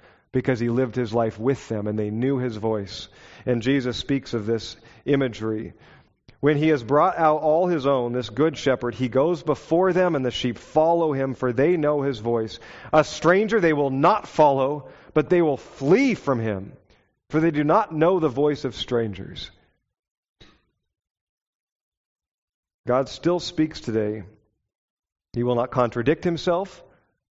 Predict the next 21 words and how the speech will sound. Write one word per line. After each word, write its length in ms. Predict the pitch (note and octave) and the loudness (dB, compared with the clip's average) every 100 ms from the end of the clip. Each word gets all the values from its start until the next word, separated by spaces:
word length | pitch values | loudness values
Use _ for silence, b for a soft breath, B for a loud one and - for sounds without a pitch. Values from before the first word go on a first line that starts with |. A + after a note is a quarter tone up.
| - | -8
And 140 | B2 | -4
be 80 | C3 | -4
certain 340 | - E3 D#3+ E3+ | -2 -2 0 -2
of 100 | B2 | 0
this, 220 | B2 - | -2 -4
the 80 | A#2 | -4
scriptures 520 | - F#3+ - F3+ C#3 | 0 -2 0 -2 0
are 540 | C3+ C#3 C3+ B2+ - - | 0 2 0 -2 -10 -16
closed. 720 | - C#3 B2 G2 F#2+ - - - _ _ _ _ _ _ - | -2 0 0 -2 -10 -16 -18 -20 _ _ _ _ _ _ -6
There's 120 | B2+ | 0
no 140 | F3 | 0
new 480 | D3+ C#3 D#3 F#3+ G3 | 0 2 4 4 2
revelation. 960 | D3 D#3+ C3+ B2+ B2 C3 - B2+ A2+ E2+ b b b b _ _ - | 2 0 2 0 0 -2 -4 -10 -12 -14 b b b b _ _ -2
God 140 | C3 | 0
will 100 | D3 | 2
not 200 | D#3+ - | 0 -2
change 440 | - F#3+ F#3+ D3 | -2 2 2 0
what 140 | A#2+ C3 | -2 -2
has 140 | B2 | -2
been 220 | G#2+ C3+ B2 | 0 0 -2
declared. 640 | A#2+ - A2 G2+ - | -4 -2 -2 -2 -8